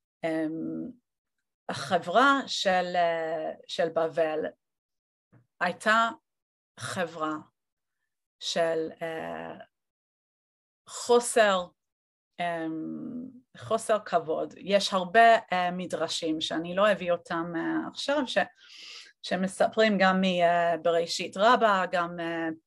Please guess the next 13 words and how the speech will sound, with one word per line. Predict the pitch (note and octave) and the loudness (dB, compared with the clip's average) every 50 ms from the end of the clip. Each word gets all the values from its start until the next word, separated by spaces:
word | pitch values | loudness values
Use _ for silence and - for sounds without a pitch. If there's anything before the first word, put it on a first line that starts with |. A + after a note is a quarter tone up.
| - | -14
מפרקי | G#3 F3 E3 D#3+ E3 E3 E3 E3 E3 E3 D#3+ D#3 - - E3+ E3 E3 - F#3+ F3 | -10 -8 -6 -6 -6 -6 -6 -8 -8 -8 -8 -8 -2 2 2 2 2 2 0 0
דרבי | E3 E3+ D#3+ E3+ E3+ E3 E3 D#3+ | 2 2 2 0 0 -2 -2 -4
אלי-, | E3 E3 E3+ E3+ F#3+ G3+ - - _ - | -4 -4 -2 -2 -2 -2 -4 -4 _ 0
אליעזר, | E3+ E3+ E3 F#3 G#3 A3+ A#3 A3+ A#3+ A3 G3+ F#3+ F3 F3 | 0 0 0 2 2 2 2 2 2 2 2 2 0 -2
אנחנו | E3+ E3 E3 - E3+ E3 E3 | -4 -6 -8 -8 -8 -6 -4
לומדים, | E3+ E3+ E3+ F3 E3+ F#3 F#3 F3+ F3+ F3 | -4 -4 -6 -6 -6 -6 -6 -4 -4 -4
אה, | E3 D#3+ E3 | -2 -2 0
יותר | D#3+ E3+ E3+ E3+ - A3+ A3 | 0 0 0 0 2 2 2
מאוחר | A3 G#3 F#3+ F#3+ F#3+ - F#3+ F3+ F3+ F3+ F3 | 2 2 0 -2 -2 -2 -2 -2 -2 -4 -6
מג'וסיפוס | F3+ E3+ E3+ E3 D#3+ E3 D#3+ - E3+ E3+ E3+ - - C4 - - F3+ F#3+ - - | -6 -6 -4 -4 -4 -4 -4 -2 -2 -2 -2 -2 -4 -4 -4 -4 -8 -8 -4 -4
אפילו | E3 - - E3 E3 D#3 D#3 E3 | -6 -6 -4 -6 -4 -2 -2 -2
על | E3 D#3+ | -2 -2
כמה, | - F3+ E3 D#3+ D#3+ | -2 -2 -2 0 -2